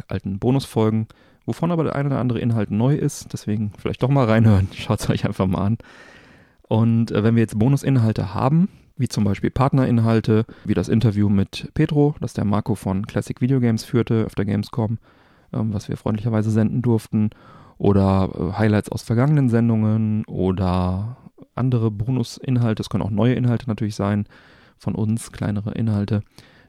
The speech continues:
dann, äh, gibt es die jetzt alle auf patreon dot com,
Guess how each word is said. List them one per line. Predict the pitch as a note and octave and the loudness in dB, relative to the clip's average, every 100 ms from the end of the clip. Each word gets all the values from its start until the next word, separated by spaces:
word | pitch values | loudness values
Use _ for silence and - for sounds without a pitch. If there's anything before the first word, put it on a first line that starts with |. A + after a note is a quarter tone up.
| _ | _
dann, | G#2 A2+ A#2+ | 0 2 2
äh, | F2 | 2
gibt | G#2+ - | -2 -2
es | - - | -4 -2
die | D3 | 2
jetzt | D3 - G2+ | 2 0 0
alle | G#2+ A2 A2+ - _ - | 4 4 2 -2 _ -6
auf | F#2+ F#2 - | -4 -4 -6
patreon | - A#2+ - G2+ | -4 -2 0 -2
dot | - - | -2 -4
com, | D3 F3 | -2 -2